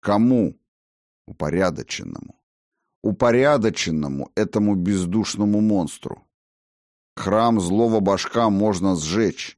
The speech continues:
идолы разбить, жертвенники опрокинуть, адептов и жрецов, чьи руки в крови по самые плечи, казнить. С упорядоченным сделать нельзя ничего. Ему даже нельзя пригрозить отдать на съеденье неназываемому.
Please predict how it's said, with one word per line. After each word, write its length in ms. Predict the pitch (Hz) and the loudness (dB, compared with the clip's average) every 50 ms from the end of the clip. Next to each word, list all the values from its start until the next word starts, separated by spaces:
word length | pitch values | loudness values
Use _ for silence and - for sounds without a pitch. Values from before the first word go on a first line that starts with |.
| _ _ - | _ _ 0
идолы 500 | 117 131 120 104 107 90 80 69 62 67 | 2 2 2 4 2 2 2 2 0 0
разбить, 680 | 85 101 95 90 92 95 107 117 101 - - - - _ _ _ _ _ _ _ | 0 0 0 0 -2 0 0 0 0 0 -4 -10 -16 _ _ _ _ _ _ _
жертвенники 920 | 85 78 85 110 139 143 131 127 - 104 101 98 92 87 - - - 69 - - | -6 -2 0 2 2 2 0 0 -2 -2 0 0 0 0 -2 -4 -8 -8 -4 -4
опрокинуть, 920 | 87 95 - - - - - - - 123 110 90 65 - - - - - _ _ _ _ _ _ | -4 -2 0 0 0 0 -2 -2 -2 0 0 0 -2 -4 -8 -12 -16 -16 _ _ _ _ _ _
адептов 680 | - 85 87 85 90 117 120 101 - - 110 98 - - - | -4 -2 -2 0 2 2 0 0 0 -2 -4 -4 -4 -4 -4
и 80 | 107 | -4
жрецов, 680 | 98 82 98 101 101 95 - - - 123 123 117 - - | -2 -2 0 -2 -2 -2 -4 -4 0 0 0 0 -2 -6
чьи 260 | - - - 113 123 127 | -8 -6 -2 0 2 2
руки 320 | 113 135 135 117 - 131 | 2 2 0 0 -2 -4
в 100 | 110 - | -4 -2
крови 380 | - 120 117 117 113 117 127 123 | -2 0 0 2 2 2 0 0
по 160 | - 113 101 | 0 -2 -2
самые 440 | - - 110 104 104 101 101 98 - | -2 0 0 2 2 2 2 2 0
плечи, 480 | - 92 110 110 110 101 - - 78 | -2 -2 0 0 0 0 -2 -4 -8
казнить. 760 | 76 - 98 95 95 82 82 98 101 87 67 - - - - _ _ _ _ _ _ _ _ _ | -4 -2 -2 -2 0 0 0 0 -2 -2 -2 -4 -10 -14 -16 _ _ _ _ _ _ _ _ _
С 100 | - 76 | -12 -10
упорядоченным 1000 | 71 - - 71 80 85 90 92 90 82 - - - 58 53 50 50 - - - - | -8 -4 -4 -2 0 0 0 0 0 -2 -4 -6 -6 -8 -8 -10 -10 -12 -14 -14 -12
сделать 500 | - 71 71 76 90 85 76 69 60 - | -12 -10 -4 -2 -2 -2 -2 -2 -6 -8
нельзя 340 | 65 62 60 64 67 53 50 | -10 -10 -8 -8 -8 -8 -8
ничего. 600 | 57 55 - - - 80 80 73 58 50 - - _ _ _ _ _ _ _ _ _ _ _ _ _ _ _ | -8 -8 -8 -8 -6 -6 -6 -6 -6 -8 -10 -16 _ _ _ _ _ _ _ _ _ _ _ _ _ _ _
Ему 300 | 82 82 101 110 117 117 | -4 0 2 2 2 2
даже 280 | 101 101 110 95 101 104 | 2 2 2 2 2 2
нельзя 360 | 104 104 101 92 87 113 107 | 2 0 0 0 0 0 0
пригрозить 720 | - - 98 95 87 95 98 98 92 80 107 117 107 - - | 0 0 -2 -2 0 0 0 0 0 0 0 -2 -2 -2 -4
отдать 460 | - 95 87 82 82 107 104 98 - | -4 -4 -4 -2 0 0 -2 0 0
на 100 | 92 90 | -2 -4
съеденье 720 | 85 - - 92 87 73 78 98 98 95 90 82 87 85 - | -4 -4 -6 -6 -6 -4 -2 0 0 0 0 0 -2 -4 -4
неназываемому. 1040 | - 90 87 87 87 87 82 87 92 90 98 95 87 76 65 62 50 50 50 - - | -4 -2 -2 0 -2 -2 -2 -2 0 0 0 0 0 0 -2 -6 -8 -12 -14 -16 -18